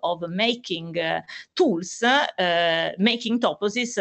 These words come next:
fundamental tools for, uh, investigating, uh, mathematical theories and, uh, their relations. So here is just, uh, a list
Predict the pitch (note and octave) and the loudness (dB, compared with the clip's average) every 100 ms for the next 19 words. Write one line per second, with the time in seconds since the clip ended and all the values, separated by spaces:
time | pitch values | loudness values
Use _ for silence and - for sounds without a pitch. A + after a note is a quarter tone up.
0 | - - A3+ A#3 F#3+ B3 C4+ - D3 D3 | -2 0 0 2 2 0 -4 -8 -10 -8
1 | - G3+ - E3+ D#3+ D#3+ F3+ - E3 E3 | -6 -6 -6 -4 -2 0 0 -2 -6 -6
2 | F3 G#3+ E3+ D3+ D3+ E3+ E3 E3 E3+ D#3 | -4 -4 -2 -2 -4 -6 -6 -2 0 2
3 | D#3 D#3+ G#3+ A3 D#3 F#3+ A3+ - C#3+ C#3+ | 0 -2 0 0 -2 0 -2 -2 -8 -10
4 | D3 D#3 - - D3+ C#3+ D3 D3 D#3 - | -8 -10 -10 -6 -4 -4 -6 -6 -6 -6
5 | F3 D#3 - - _ E3 D3+ - - - | -2 -2 -4 -14 _ -8 -6 -8 -12 -10
6 | - - - - - - - - D4+ D4+ | -10 -10 -14 -16 -14 -14 -12 0 2 4
7 | G#4 D4 G#3+ G3+ A3+ A3+ - F#3+ F#3+ - | 4 4 0 0 0 0 -2 0 0 0
8 | G3 C#4 B3+ - | 0 0 0 -4